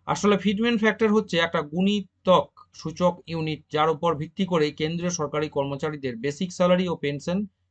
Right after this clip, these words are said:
রিভিশন করা হয়ে থাকে। আশা করা হচ্ছে যে মূল বেতন বাড়তে পারে চল্লিশ থেকে পঞ্চাশ শতাংশ।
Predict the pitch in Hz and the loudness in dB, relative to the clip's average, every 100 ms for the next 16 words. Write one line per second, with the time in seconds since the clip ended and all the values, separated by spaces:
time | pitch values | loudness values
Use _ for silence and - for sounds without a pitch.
0 | _ 160 202 220 220 196 147 123 117 - | _ 0 2 2 0 2 2 2 -2 -8
1 | 92 - _ _ _ _ _ _ _ - | -14 -18 _ _ _ _ _ _ _ -2
2 | 170 233 226 233 226 226 214 220 196 220 | 2 2 6 6 6 4 2 4 4 4
3 | 208 180 190 202 185 151 - 180 175 165 | 4 4 4 2 4 2 2 0 0 0
4 | 156 147 147 156 170 151 147 151 156 175 | -2 -4 -4 -6 -4 -4 -4 -4 -4 2
5 | 190 175 | 2 2